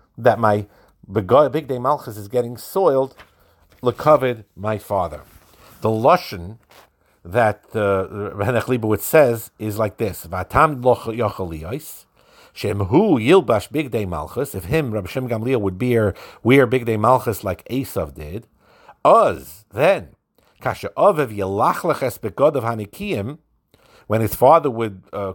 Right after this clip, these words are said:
soil his clean Malchus dika begodim, efsher, it's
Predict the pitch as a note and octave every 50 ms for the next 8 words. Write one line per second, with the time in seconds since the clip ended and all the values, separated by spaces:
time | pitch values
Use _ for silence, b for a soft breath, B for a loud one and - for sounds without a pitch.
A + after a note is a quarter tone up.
0 | - - - - - - D3+ E3+ D#3 C3+ A2 F#2 F2+ G2+ F#2+ - - - - C#3+
1 | D3 C#3+ B2+ G#2+ G2 F#2+ - _ _ E2+ - - G#2+ A#2+ D3 C#3 - A#2+ F#2+ -
2 | A#2 G2 - A#2+ B2 D3 C3+ B2+ D3 D#3+ G3+ F#3+ C#3+ B2 C3 C#3 C#3+ - _ _
3 | b b b b b b b b b - F3 A3+ B3 - - - - - - F2+
4 | D#2 D#2 - A2 A2+ - -